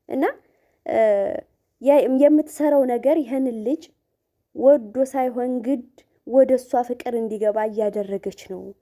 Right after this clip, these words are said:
እሷን እንደ-፣ እንዲያፈቅራት እያደረገች ነው፣ እየጣረች ነው፣ ብዙ ነገር እያደረገች ነው። ይሄ ወ-፣ ጓደኛችን ደግሞ በ-፣ በእሷ ም-፣ እ፣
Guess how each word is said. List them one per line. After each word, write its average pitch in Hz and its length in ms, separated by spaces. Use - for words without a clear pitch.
እሷን 269 380
እንደ-፣ 240 280
እንዲያፈቅራት 233 680
እያደረገች 202 540
ነው፣ 196 120
እየጣረች 226 800
ነው፣ 190 160
ብዙ 254 200
ነገር 226 260
እያደረገች 190 640
ነው። - 120
ይሄ 254 240
ወ-፣ 285 180
ጓደኛችን 233 720
ደግሞ 262 240
በ-፣ 214 340
በእሷ 277 360
ም-፣ 269 160
እ፣ 208 140